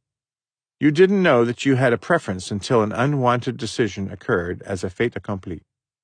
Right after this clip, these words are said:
Only after a choice was named did you become aware of your preference. So you really can't lose when you're shortening your list of options. If you cross out the wrong ones, you'll know afterwards.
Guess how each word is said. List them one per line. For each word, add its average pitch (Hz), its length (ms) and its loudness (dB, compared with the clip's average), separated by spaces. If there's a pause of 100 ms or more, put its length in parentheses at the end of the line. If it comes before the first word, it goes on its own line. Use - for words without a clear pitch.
(640)
Only 208 240 4
after 185 220 4
a 147 60 2
choice 156 340 2
was 131 180 -2
named 131 580 0
did 104 220 -6
you 131 60 0
become 120 340 -2
aware 117 280 4
of - 100 -2
your 107 100 -2
preference. - 640 -8 (1080)
So - 160 2
you 127 160 6
really 247 240 6
can't 127 300 0
lose 113 280 4
when 101 140 2
you're 95 100 0
shortening 120 460 0
your 92 120 0
list 101 220 -2
of 87 80 -2
options. - 480 -10 (380)
If 123 160 -4
you 135 60 0
cross 202 340 2
out 202 140 2
the 196 100 4
wrong 160 220 6
ones, 98 440 0 (200)
you'll 127 120 2
know 127 240 2
afterwards. 104 640 -6